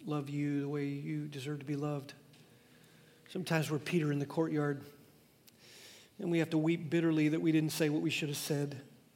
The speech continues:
We were muted in our fear,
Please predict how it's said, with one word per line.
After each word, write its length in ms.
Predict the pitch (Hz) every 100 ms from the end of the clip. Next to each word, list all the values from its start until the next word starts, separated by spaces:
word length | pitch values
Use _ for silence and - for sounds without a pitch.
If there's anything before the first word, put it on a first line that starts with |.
| _ _ _ _ _ - - - _
We 120 | 180
were 120 | 165 165
muted 500 | 143 139 135 143 139
in 120 | 139
our 100 | 135
fear, 520 | - - 135 131